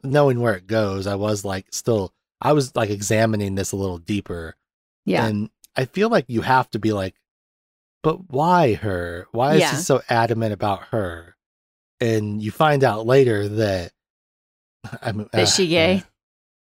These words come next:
Speaker 1: Well, no, it's
Speaker 2: No, I'm
Speaker 1: not
Speaker 2: just
Speaker 1: that
Speaker 2: kidding. <laughs>
Speaker 1: <laughs> I mean, you do find that out later.
Speaker 2: <laughs>
Speaker 1: You find out later that he purposely was trying to pick someone he thought was dumb.
Speaker 2: Yeah. So that he
Speaker 1: And
Speaker 2: could pull one over, yeah.
Speaker 1: Yeah, like, he wanted a patsy. And
Speaker 2: Yeah.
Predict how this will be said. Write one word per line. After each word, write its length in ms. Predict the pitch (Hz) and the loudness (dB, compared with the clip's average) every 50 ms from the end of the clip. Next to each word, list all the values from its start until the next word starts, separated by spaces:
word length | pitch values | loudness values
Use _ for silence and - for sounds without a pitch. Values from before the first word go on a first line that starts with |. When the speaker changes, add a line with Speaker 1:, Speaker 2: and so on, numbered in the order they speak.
| _ - | _ -2
Speaker 1:
Well, 180 | 151 147 151 143 | 2 4 4 4
no, 220 | 147 156 143 131 123 | 6 4 6 4 4
it's 100 | - - | 4 4
Speaker 2:
No, 60 | 151 | 4
I'm 60 | 147 | 4
Speaker 1:
not 100 | 139 - | 4 4
Speaker 2:
just 140 | 131 113 - | 2 2 4
Speaker 1:
that 0 | |
Speaker 2:
kidding. 300 | 240 233 - - - - - | 2 2 0 -2 -4 -12 -6
<laughs> 800 | - 226 - - 240 - - 247 - 131 113 - - - - - | -6 -6 -2 -4 -6 -4 -4 -4 -2 -2 -2 0 0 2 0 2
Speaker 1:
<laughs> 0 | |
I 120 | 147 131 123 | 2 2 2
mean, 160 | 123 110 110 | 2 2 0
you 80 | 110 107 | 0 4
do 140 | 143 156 | 4 4
find 240 | 131 123 104 101 101 | 4 4 2 2 2
that 140 | 104 101 101 | 2 2 4
out 220 | 508 480 415 320 311 339 339 320 294 - - 370 311 311 - | 4 4 4 4 4 4 4 4 2 2 2 2 2 2 2
later. 160 | 330 311 320 - - 285 - | 0 -2 -2 -2 -4 -4 -4
Speaker 2:
<laughs> 40 | _ _ _ _ _ _ _ - | _ _ _ _ _ _ _ -8
Speaker 1:
You 200 | - 156 147 156 | -2 0 2 2
find 240 | 147 - 220 220 208 | 2 2 2 4 6
out 160 | 196 151 139 | 4 4 4
later 340 | 139 127 139 160 165 143 131 | 6 6 6 8 8 6 6
that 120 | 120 117 117 | 6 4 0
he 100 | 131 117 | 0 -2
purposely 600 | - - 170 156 143 143 127 - - 139 127 117 | 0 2 2 4 4 2 2 4 4 4 4 4
was 200 | 107 107 101 - | 2 0 -2 -2
trying 320 | - - 135 120 120 113 | -4 -2 0 0 2 0
to 80 | 101 - _ _ _ - | -2 -4 _ _ _ -2
pick 200 | - 127 - - | -2 -2 -2 0
someone 300 | - 127 113 113 104 104 | 0 2 2 2 0 0
he 100 | 113 101 | -2 -4
thought 340 | - - 113 104 104 - | 0 0 0 0 0 -2
was 160 | - 95 - _ _ - | -8 -10 -10 _ _ -4
dumb. 400 | 107 101 95 87 82 - - _ _ - | -2 -2 -2 -4 -6 -10 -14 _ _ -4
Speaker 2:
Yeah. 320 | 185 185 180 160 - - 165 _ _ _ _ _ _ - | -2 0 0 0 0 -2 -8 _ _ _ _ _ _ -12
So 180 | - - 208 180 | -4 -2 -2 0
that 140 | 160 156 - | 0 0 0
he 160 | 175 175 - | 2 2 2
Speaker 1:
And 220 | 107 104 101 104 | 2 0 -2 -4
Speaker 2:
could 100 | 110 - | -8 -8
pull 180 | - 175 156 143 | -4 -2 0 0
one 140 | 139 131 131 | 0 -2 -4
over, 260 | 127 131 - - - | -6 -6 -6 -6 -6
yeah. 160 | - - - - - 170 _ _ _ _ _ - | -4 -4 -4 -6 -8 -14 _ _ _ _ _ -4
Speaker 1:
Yeah, 320 | 127 120 113 104 98 95 104 | 0 0 0 2 0 -2 -2
like, 220 | 104 104 113 - | -2 -4 -4 -2
he 140 | - 143 147 | 2 2 2
wanted 400 | 127 127 131 139 147 147 135 117 | 4 4 6 6 6 4 4 2
a 60 | 104 | 0
patsy. 800 | - - - 107 107 113 - - - - - 87 87 87 - - _ _ _ _ - | -2 0 0 2 2 0 -2 -6 -10 -10 -8 -10 -10 -12 -16 -20 _ _ _ _ -2
And 100 | 185 185 | 0 2
Speaker 2:
Yeah. 320 | 156 - - - - | 2 0 -2 -6 -8